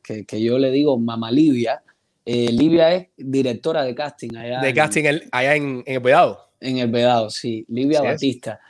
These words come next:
Speaker 1: Y ella es muy amiga mía, ella siempre me decía, "Tú te me pareces a Adolfo y a Obrador con los ojos medio achinados, así". Y yo decía, "Uf, eso es fuerte, <laughs> eso es fuerte, pero bueno, me, me halaga un poco". Y entonces recibir,
Speaker 2: Claro.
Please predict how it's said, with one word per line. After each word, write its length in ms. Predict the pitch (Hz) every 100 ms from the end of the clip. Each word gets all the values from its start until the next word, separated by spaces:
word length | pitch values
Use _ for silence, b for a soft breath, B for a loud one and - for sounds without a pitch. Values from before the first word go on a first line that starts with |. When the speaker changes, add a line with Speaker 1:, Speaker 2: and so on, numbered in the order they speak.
| b b b -
Speaker 1:
Y 100 | 156
ella 100 | 202
es 60 | 196
muy 120 | 214
amiga 320 | 202 202 180
mía, 220 | 185 175
ella 160 | 160 190
siempre 320 | 190 190 180
me 100 | 165
decía, 240 | 147 156 135
"Tú 140 | 220
te 120 | 240
me 140 | 226 180
pareces 640 | 170 220 190 156 127 _ _ _
a 80 | -
Adolfo 360 | 135 185 185 180
y 60 |
a 80 | 151
Obrador 340 | 135 131 180 190
con 160 | 147
los 180 | 135 -
ojos 260 | 190 196 147
medio 260 | 143 127 120
achinados, 680 | - 123 131 180 185 147
así". 360 | 123 185 180 180 _ _ _ -
Y 60 | 123
yo 40 |
decía, 280 | 127 127 113
"Uf, 500 | 110 123 135 135 - -
eso 180 | 110 -
es 60 | 120
fuerte, 460 | 139 139 147 139
<laughs> 680 | 127 180 180 - - - -
eso 200 | 127 143
es 60 | 156
fuerte, 340 | 156 156 208 180
pero 200 | 160 127
bueno, 300 | 139 180 147
me, 220 | 135 127
me 160 | 131 123
halaga 440 | 120 143 165 135
un 140 | 135
poco". 360 | 123 123 110 113
Y 140 | 131 131
entonces 360 | 135 170 196 165
recibir, 380 | 151 127 160
Speaker 2:
Claro. 160 | 190